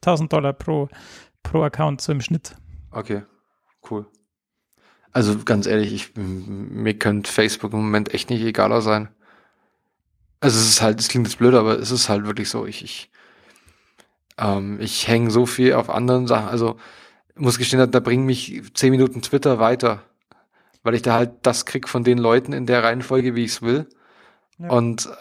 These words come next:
Speaker 2: ähm, aber nicht mal das mache ich ja mehr. Also ich bin halt echt sozial, in den sozialen Medien mittlerweile echt extrem reduziert.
Speaker 1: Ja, ich meine, ich glaub, das verändert sich auch, ne, wenn du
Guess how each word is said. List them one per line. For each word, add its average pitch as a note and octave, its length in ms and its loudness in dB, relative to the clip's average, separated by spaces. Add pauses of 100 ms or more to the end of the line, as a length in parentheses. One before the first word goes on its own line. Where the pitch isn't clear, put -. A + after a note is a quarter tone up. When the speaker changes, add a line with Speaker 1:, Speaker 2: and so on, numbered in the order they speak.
(140)
Speaker 2:
ähm, A2+ 480 -2 (460)
aber C3 180 2
nicht B2+ 160 0
mal C3 100 4
das - 160 0
mache A2+ 180 2
ich G2+ 60 0
ja G2 100 2
mehr. F#2 180 0
Also G#2 180 0
ich G#2+ 100 -6
bin B2 140 2
halt A#2+ 160 0
echt - 340 -8
sozial, A#2+ 520 2
in A#2+ 160 -12
den A2+ 140 -8
sozialen A2+ 400 -2
Medien B2 300 0
mittlerweile A#2 560 0 (840)
echt A#2+ 300 -4
extrem B2+ 680 0
reduziert. A#2+ 720 0 (1300)
Speaker 1:
Ja, F3+ 180 6
ich G3+ 60 2
meine, E3 140 4
ich D3+ 40 -4
glaub, - 140 -6
das D3+ 140 -6
verändert F3 320 0
sich C#3 180 -6
auch, C#3 120 -6
ne, D3 160 -6
wenn D3+ 120 -6
du D3 240 -8